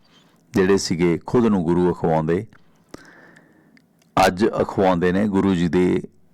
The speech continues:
ਇਸ ਆਦੇਸ਼ ਕੇ, ਅਹ, ਸਿੱਖਾਂ ਦਾ ਗੁਰੂ ਗੁਰੂ ਗ੍ਰੰਥ ਸਾਹਿਬ ਦਾ। ਅੱਜ ਵੀ ਕਿੰਨੇ ਸਿੱਖ ਡੇਰੇਦਾਰ, ਭੋਰੇਦਾਰ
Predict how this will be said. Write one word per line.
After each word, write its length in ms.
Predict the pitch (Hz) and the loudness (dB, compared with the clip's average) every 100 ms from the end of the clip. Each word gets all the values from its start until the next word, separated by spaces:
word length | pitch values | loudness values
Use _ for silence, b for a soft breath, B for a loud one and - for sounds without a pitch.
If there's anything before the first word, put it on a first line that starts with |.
| - | -2
ਇਸ 320 | 104 104 - | 0 0 0
ਆਦੇਸ਼ 420 | 87 87 90 - | 0 2 0 -2
ਕੇ, 400 | - 87 82 80 | -4 -2 0 -2
ਅਹ, 960 | - _ _ _ - - - - 98 90 | -8 _ _ _ -20 -20 -12 -2 0 0
ਸਿੱਖਾਂ 440 | - 117 - 117 | 0 -4 -2 -2
ਦਾ 120 | 98 | 0
ਗੁਰੂ 300 | 87 87 92 | 0 0 -2
ਗੁਰੂ 240 | 95 95 85 | -2 -2 -2
ਗ੍ਰੰਥ 320 | 80 80 82 | -2 -2 -4
ਸਾਹਿਬ 300 | - 90 80 | -2 -2 -2
ਦਾ। 120 | 82 - 92 | -4 -2 0
ਅੱਜ 140 | 101 110 | 2 2
ਵੀ 160 | 110 | 0
ਕਿੰਨੇ 520 | 107 113 120 120 117 | 0 0 0 2 0
ਸਿੱਖ 420 | 113 - 117 - 101 | -2 -2 -4 -4 -4
ਡੇਰੇਦਾਰ, 680 | 85 85 87 82 80 78 - - _ _ _ _ _ - | 0 0 2 0 0 -2 -8 -20 _ _ _ _ _ 0
ਭੋਰੇਦਾਰ 640 | 117 87 85 85 82 - | 2 2 2 2 0 -2